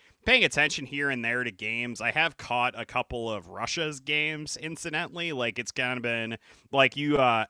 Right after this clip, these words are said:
I think you had said you had seen a couple of the Montreal-Toronto playoff games. It just so happened that I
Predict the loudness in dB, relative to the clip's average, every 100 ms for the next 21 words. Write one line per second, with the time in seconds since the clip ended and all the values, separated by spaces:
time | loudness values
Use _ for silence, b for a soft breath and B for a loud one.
0 | 0 0 0 0 0 2 4 4 0 -2
1 | -2 -4 -2 -2 0 -2 0 -4 -2 -2
2 | -4 -2 -2 -2 -2 -4 -2 -2 -2 -4
3 | -2 2 2 2 0 0 2 2 -2 -6
4 | -8 b b b -2 2 2 4 2 4
5 | 2 2 -2 -2 -2 0 0